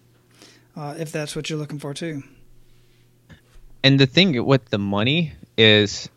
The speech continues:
Speaker 2: that was me for a long point in, like, the money mindset. But the, one of the most important things that I realize, and that some of your listeners who may struggle with money,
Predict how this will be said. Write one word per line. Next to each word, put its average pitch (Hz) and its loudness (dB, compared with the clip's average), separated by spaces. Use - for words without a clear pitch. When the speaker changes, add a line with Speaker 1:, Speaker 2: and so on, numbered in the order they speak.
Speaker 2:
that 113 0
was 120 -2
me 110 -2
for 110 -2
a 95 0
long 92 -4
point 82 -8
in, 98 2
like, 98 2
the 104 4
money 101 6
mindset. 80 2
But 131 4
the, 127 6
one 131 4
of 185 4
the 160 2
most 120 0
important 104 -2
things 101 0
that 95 2
I 101 4
realize, 87 0
and 95 2
that 92 0
some 104 0
of 98 2
your 104 4
listeners 95 2
who 101 4
may 107 6
struggle 110 4
with - -2
money, 104 4